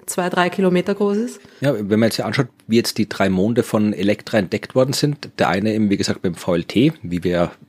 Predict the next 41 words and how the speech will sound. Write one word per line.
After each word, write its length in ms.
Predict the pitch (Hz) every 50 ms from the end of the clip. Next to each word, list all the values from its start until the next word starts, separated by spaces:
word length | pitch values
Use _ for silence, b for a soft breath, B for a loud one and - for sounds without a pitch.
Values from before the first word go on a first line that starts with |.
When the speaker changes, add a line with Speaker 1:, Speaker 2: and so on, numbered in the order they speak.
| - - -
Speaker 2:
sofort 440 | - - 98 - - 95 90 - -
gewusst 320 | 101 92 113 - - -
haben, 120 | - 101 101
als 120 | 95 -
wir 40 | 98
den 80 | 101
Namen 200 | 95 92 95 98
Sphere 300 | - 254 226 208 147 151
gelesen 420 | 107 117 107 104 - - - 240 -
haben. 200 | 151 151 143 - -
Speaker 1:
<laughs> 60 | 175 - - 233 240 - - - 247 220 226 262 - 254 247 - - B B B B 170 143 B
Speaker 2:
Ähm, 280 | 131 120 117 127 117
der 300 | 104 117 107 107 107 -
erste 380 | 110 127 156 151 - - - 101
ist 140 | 95 - -
auch 200 | - 120 131 -
mit 200 | 113 101 92 -
dem 120 | - 92 90
V 220 | - - 95 92
L 80 | 101 101
T 180 | - - 98
entdeckt 380 | 101 98 - 104 98 - - -
worden, 160 | 113 117 113
mit 140 | 110 95 -
dem 100 | 107 95
Very 180 | 92 95 104 107
Large 240 | 104 104 104 - -
Telescope. 460 | - 123 120 - - - 139 135 131
Und 140 | 120 110 -
der 100 | 107 -
zweite 440 | - - - 95 98 107 - - -
ist 360 | - 113 - - - _ -
mit 280 | 107 107 - - - -
dem, 180 | 104 101 107
äh, 200 | 92 90 104 101
Keck-Teleskop 1000 | - - - 143 131 - - - - 107 90 80 - - - - 87 78 - - -
entdeckt 420 | - 82 80 80 76 - - -
worden. 260 | 85 82 78 - 78 - B B B B B B B
Ja, 100 | 101 104
also 140 | 98 101 - -
alles 420 | 87 95 107 107 95 - - -